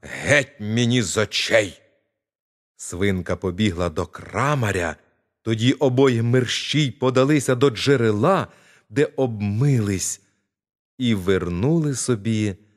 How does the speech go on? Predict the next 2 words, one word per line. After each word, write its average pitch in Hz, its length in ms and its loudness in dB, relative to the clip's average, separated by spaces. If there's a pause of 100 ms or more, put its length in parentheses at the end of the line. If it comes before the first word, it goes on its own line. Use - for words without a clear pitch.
(300)
звичайну 117 1300 -4
свою 80 800 -6